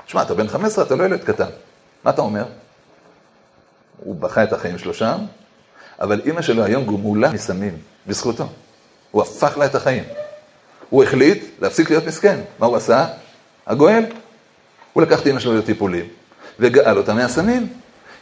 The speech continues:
אמא שלו היום מכינה ארוחת צהריים טעימה מאוד, כי הוא החליט לא להיות מסכן. זאת החלטה של בן אדם איך להסתכל על החיים. באותה כיתה, אומר לי מישהו,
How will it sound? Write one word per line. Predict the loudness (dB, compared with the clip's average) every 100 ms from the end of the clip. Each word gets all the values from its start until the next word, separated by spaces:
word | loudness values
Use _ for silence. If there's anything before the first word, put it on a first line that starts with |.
| _
אמא | -2 0
שלו | 4 6
היום | 4 4
מכינה | -2 0 0
ארוחת | 2 2 2
צהריים | 2 2 2
טעימה | 0 2 0
מאוד, | 2 0 0 -8 -20 _ _ _ _ _ _ _ _ _ _ _ _ _ _ _ _ _ _ _ -20 -20 _ _ _ -20 -8
כי | 0
הוא | 2
החליט | 2 2
לא | 4
להיות | 4 4
מסכן. | 0 0 0 0 -8 -20 _ _ _
זאת | -4 -4
החלטה | -2 -4 0 -2
של | 0
בן | 0 0
אדם | 2 0
איך | 0
להסתכל | -4 -2 -2 0
על | -2
החיים. | -2 -4 -6 -16 _ _ _ _
באותה | 2 4 4 2
כיתה, | 2 0 0 -2 -12 -20 -20 -20 -6
אומר | 0 4
לי | 4
מישהו, | 2 2 0